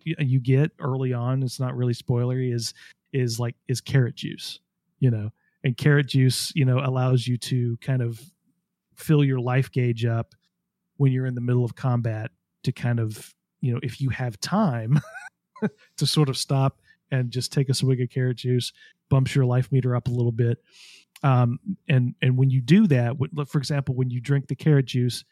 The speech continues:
it expels one section of that red meter at the bottom of the screen. And I think you start off with two squares, but you can build all this up from your life meter to your blue meter to your red meter. You can build those things up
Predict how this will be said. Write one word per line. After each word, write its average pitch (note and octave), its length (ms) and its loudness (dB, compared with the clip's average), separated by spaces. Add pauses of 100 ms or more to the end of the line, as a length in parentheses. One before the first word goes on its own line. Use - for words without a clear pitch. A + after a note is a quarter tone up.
(180)
it C3+ 120 -4
expels B2+ 540 -4
one B2+ 240 -2
section B2 460 -6
of A#2 120 -4
that A#2 220 -6 (420)
red B2+ 280 -2
meter A#2+ 300 -2
at A2+ 100 -6
the B2+ 60 0
bottom A2+ 320 -6
of A2 60 -10
the G#2+ 60 -12
screen. A#2 460 -10
And B2 240 -2 (380)
I C#3 60 -2
think D3+ 180 0
you C3 80 -2
start C3+ 260 2
off B2 180 -4
with A#2+ 160 -12
two C#3+ 460 -2 (680)
squares, C#3+ 500 2
but - 220 -2
you D3 80 2
can B2+ 140 0
build C3+ 260 4
all B2+ 100 2
this A#2+ 200 -4
up B2+ 180 0
from B2+ 200 -6
your A#2+ 100 -4
life D3 300 -6
meter D#3+ 340 -2 (380)
to D3 100 -2
your C3+ 120 2
blue C#3 280 4
meter C#3+ 440 2 (460)
to D3 200 2
your B2+ 460 -2
red C#3+ 360 0
meter. A#2+ 240 0
You B2 180 -2
can B2 160 -2
build C3+ 360 0
those B2+ 220 0
things A#2+ 340 -4
up C3+ 280 0